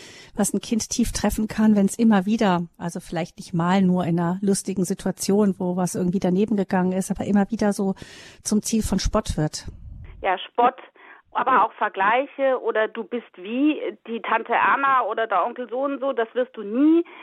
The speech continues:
Speaker 2: das wirst du nie schaffen, das kannst du nicht. Also das sind, glaub ich, wirklich, ähm, auch teilweise so dahingesagte Sätze, die lange, lange nachhallen in einer Menschenseele und die man ja selber teilweise noch, äh, mit sich rumträgt,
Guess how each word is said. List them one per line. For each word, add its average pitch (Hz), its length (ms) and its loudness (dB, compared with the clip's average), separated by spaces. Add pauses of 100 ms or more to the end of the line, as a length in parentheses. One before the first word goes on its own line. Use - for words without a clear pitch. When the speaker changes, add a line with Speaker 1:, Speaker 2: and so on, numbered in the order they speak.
(300)
Speaker 2:
das 240 140 -2
wirst 269 160 -6
du 247 60 -6
nie 294 240 4 (140)
schaffen, 320 440 -2 (380)
das 226 160 -2
kannst 277 400 0
du 302 80 -6
nicht. 285 280 -6 (120)
Also 226 140 -4
das 240 120 0
sind, 277 180 -8
glaub 254 200 0
ich, - 180 -14
wirklich, 277 320 -10 (160)
ähm, 226 480 -2
auch - 120 -8
teilweise 240 340 -2
so 226 60 -12
dahingesagte 214 960 -2
Sätze, 226 360 -10
die 208 380 -14
lange, 226 360 -2
lange 214 460 -4 (300)
nachhallen 175 880 -4
in 170 200 -4
einer 156 500 -4
Menschenseele 170 800 0 (180)
und 190 120 -10
die 233 80 0
man 214 180 2
ja 196 160 2
selber 233 320 2
teilweise 185 440 -4
noch, 165 300 -6
äh, 175 180 -6
mit 180 260 -6
sich - 160 -16
rumträgt, 156 560 -6